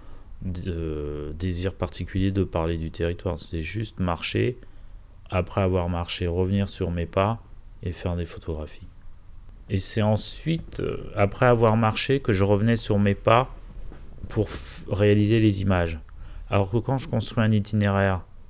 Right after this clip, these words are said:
dans le cadre de Bitume deux mille onze, ça va se faire d'un seul coup et ça demande un gros, un gros travail de repérage au préalable pour construire l'itinéraire.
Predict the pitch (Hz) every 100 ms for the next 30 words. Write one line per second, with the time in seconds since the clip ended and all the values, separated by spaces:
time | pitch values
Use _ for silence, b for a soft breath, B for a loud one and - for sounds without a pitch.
0 | - 92 87 - 87 80 82 - 90 85
1 | 85 87 - 107 139 160 87 B B B
2 | B - 98 98 - - 104 92 98 107
3 | - 98 - - 147 160 - - - -
4 | - - - - - - - - - 104
5 | - 98 92 95 104 117 98 95 98 95
6 | 95 95 95 135 131 - 104 110 113 98
7 | 95 101 101 98 101 101 92 98 - 92
8 | 85 85 82 80 - - - - 92 101
9 | 95 - 101 95 - 90 85 90 107